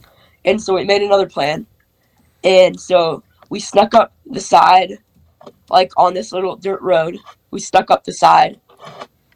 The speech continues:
like, of the C R P land all the way up to, like, I don't know, like, pretty much even with the deer.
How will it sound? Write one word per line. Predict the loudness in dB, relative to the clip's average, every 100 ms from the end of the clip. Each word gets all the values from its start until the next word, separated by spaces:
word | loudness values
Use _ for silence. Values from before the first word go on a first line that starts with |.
| _
like, | -2 -2
of | -4 -4
the | -6
C | -10 -4
R | -4
P | -4 -8 -6
land | -4 -6 -10 _ _ _ _ _ _ _
all | 2 2 2
the | 0
way | 0 2
up | 2 0 _ _ _ _
to, | -6
like, | 0 0 0 _ _ _ _ _ _ _ _ _ _ _ _ -6
I | -4
don't | -4 -8
know, | -10 -10 -14 -2
like, | -2 -2 -12 -8
pretty | -2 0
much | -2 -6
even | -18 -10 -6 -2
with | -2 -2
the | -6
deer. | -4 -4 -4